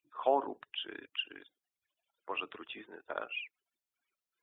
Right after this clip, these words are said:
takiej jakby zahibernowanej postaci, która im nie szkodzi, ale którą mogą wyzwolić na zawołanie, jeżeli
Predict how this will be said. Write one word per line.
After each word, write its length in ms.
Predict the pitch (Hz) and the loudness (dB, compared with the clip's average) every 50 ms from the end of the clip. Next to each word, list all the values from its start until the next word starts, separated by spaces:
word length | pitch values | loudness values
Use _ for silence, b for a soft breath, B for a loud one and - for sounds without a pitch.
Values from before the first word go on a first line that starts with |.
| _ _ _ - - - - _ _ _ _ _ _ _ _ _ _ _ | _ _ _ -18 -16 -16 -16 _ _ _ _ _ _ _ _ _ _ _
takiej 380 | _ 98 95 - - - 110 104 | _ 6 6 6 6 -6 -4 2
jakby 400 | 101 104 101 - - - 104 98 | 2 2 2 2 0 0 0 6
zahibernowanej 880 | 92 113 104 - - 120 110 110 110 110 107 98 107 120 127 123 110 110 | 6 6 6 6 0 2 2 2 4 4 6 10 10 10 10 10 4 2
postaci, 520 | - - - - - 120 127 - - - | -2 -6 -6 4 6 6 6 6 -2 -6
która 220 | - - 113 107 - - - | -6 4 8 8 8 8 6
im 220 | 135 143 139 131 | 0 0 0 2
nie 140 | 123 117 113 | 2 4 6
szkodzi, 760 | 110 - - - 107 98 90 90 80 92 107 131 151 170 - _ _ _ _ _ _ _ _ _ _ _ _ _ _ _ _ | 6 4 8 8 8 8 8 6 0 0 0 0 0 0 -6 _ _ _ _ _ _ _ _ _ _ _ _ _ _ _ _
ale 180 | - 120 123 127 | 10 10 10 10
którą 260 | - - 156 160 156 | 6 4 4 6 6
mogą 380 | 151 151 156 151 151 147 143 135 | 8 8 6 8 8 8 8 8
wyzwolić 640 | 127 131 120 120 117 135 143 147 151 147 - - | 4 0 0 6 10 12 12 12 12 6 0 2
na 120 | 123 123 | 2 4
zawołanie, 920 | 113 120 120 110 104 110 104 101 95 90 87 85 85 90 90 92 98 101 - - | 6 6 4 6 6 10 12 12 12 12 12 12 12 2 -4 -2 -4 -4 -6 -8
jeżeli 680 | - 104 104 101 101 104 101 98 95 95 95 98 98 | -8 -6 -2 0 0 0 0 -2 -6 -6 -6 -8 -10